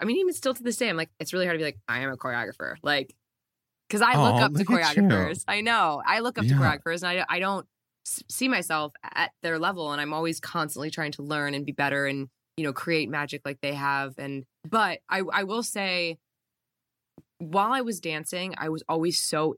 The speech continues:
Speaker 1: into the behind the scenes aspect of it. So while I was always on set or in rehearsals or at production rehearsals, I was always the dancer that wasn't on the, like, the phone, on their phone on the side or, you know, kikiing with the band or whatever. I was always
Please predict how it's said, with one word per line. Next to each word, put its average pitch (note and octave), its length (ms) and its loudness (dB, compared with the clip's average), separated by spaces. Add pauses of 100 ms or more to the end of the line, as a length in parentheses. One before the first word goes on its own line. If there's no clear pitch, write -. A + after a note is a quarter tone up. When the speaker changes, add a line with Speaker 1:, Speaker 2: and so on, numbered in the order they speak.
Speaker 1:
into C#3+ 800 0
the C3+ 80 -6
behind C#3+ 280 0
the C3+ 40 -2
scenes B2+ 280 -2
aspect - 400 -6
of - 140 -6
it. - 140 -10 (680)
So F#3+ 120 -6
while F#3 180 2
I G#3+ 80 2
was A3 120 -2
always F#3 220 -2
on D3+ 120 -2
set C#3 400 -2
or - 160 -8
in E3+ 120 -4
rehearsals C#3+ 720 -4
or - 120 -8 (120)
at D3 160 0
production D3 360 -2
rehearsals, C3+ 380 -6 (400)
I F3+ 100 2
was G#3+ 120 0
always B3 180 2
the A#3 80 -6
dancer D#3 340 -4
that B2+ 100 -6
wasn't D3 220 -4
on D3 60 -4
the, C#3+ 120 -8 (120)
like, C3+ 140 -10 (100)
the D3+ 60 -8
phone, C3+ 320 -8
on D3 140 -6
their C#3 80 -6
phone C3+ 240 -6
on C3 80 -6
the C3+ 80 -6
side C3 500 0
or, C3+ 220 -6
you C#3 100 -4
know, B2+ 180 -6 (480)
kikiing E3+ 480 0
with D3+ 120 -6
the D3 60 -12
band C#3 520 -2
or C#3 40 -4
whatever. C#3 380 0
I E3 180 2
was F3+ 160 0
always D#3+ 460 0